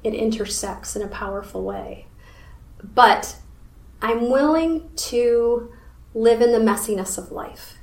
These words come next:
and that's coming pretty natural for me the more years that I spend here.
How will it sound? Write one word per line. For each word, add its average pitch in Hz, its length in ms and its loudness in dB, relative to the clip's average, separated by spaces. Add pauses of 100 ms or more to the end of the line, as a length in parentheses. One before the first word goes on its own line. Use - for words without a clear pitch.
(600)
and 214 280 4
that's 226 180 -2
coming 277 320 -6
pretty 254 240 -2
natural 226 420 -4
for 208 280 -8
me 196 340 -8
the 220 100 -2
more 220 220 0
years 208 380 -2
that 214 100 -8
I 190 80 -8
spend 185 340 -10
here. - 300 -16